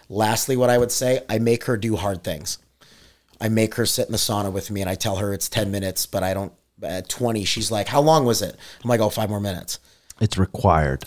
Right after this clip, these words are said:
Speaker 1: It's required. I make her choose to do hard things. I bring her to the point where she's, like, previous years would be, like, ready to quit or say, "I'm, uh, say I can't do it." And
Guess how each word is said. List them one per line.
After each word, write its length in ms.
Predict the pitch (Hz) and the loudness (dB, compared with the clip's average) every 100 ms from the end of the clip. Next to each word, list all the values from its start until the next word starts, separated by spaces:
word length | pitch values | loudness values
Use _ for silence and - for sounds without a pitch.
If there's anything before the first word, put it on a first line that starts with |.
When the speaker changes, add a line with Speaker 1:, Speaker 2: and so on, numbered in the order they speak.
| - | -6
Speaker 1:
It's 180 | 120 135 | -4 -2
required. 420 | 123 127 104 - | -2 0 0 2
I 80 | 117 | 2
make 220 | 127 131 | 2 2
her 100 | 143 | 0
choose 340 | - 135 131 | 2 2 0
to 60 | 131 | 0
do 140 | 127 | 0
hard 260 | 117 123 117 | 2 0 0
things. 380 | 120 107 110 - - - - | -2 -2 -4 -6 -10 -14 -6
I 100 | 104 | 2
bring 220 | 123 120 | 4 4
her 100 | 127 | 0
to 120 | - | -2
the 80 | 120 | -6
point 420 | - 120 110 110 _ _ _ | -4 -2 -2 -6 _ _ _
where 140 | 117 117 | -2 0
she's, 440 | - 120 107 - - - | 2 0 0 -4 -6 -2
like, 300 | 113 - - _ _ _ _ _ | 0 0 -8 _ _ _ _ _
previous 400 | - 202 143 107 | 0 4 4 4
years 380 | 107 90 87 - | 2 -2 -2 -4
would 120 | 117 | -4
be, 140 | 98 104 | -4 0
like, 220 | 98 95 | -2 0
ready 200 | 104 104 | -2 0
to 100 | 95 | -2
quit 360 | - - 165 147 | -4 4 6 6
or 80 | 123 | 4
say, 220 | - 98 | 0 -2
"I'm, 100 | 92 - | -6 -8
uh, 120 | - - | -8 -4
say 200 | - 107 | -4 -4
I 40 | 95 | -4
can't 300 | - 87 - | -6 -6 2
do 200 | 147 151 | 6 8
it." 200 | 139 - - - - - | 6 0 -18 -20 -16 -4
And 380 | 110 107 98 | 0 0 0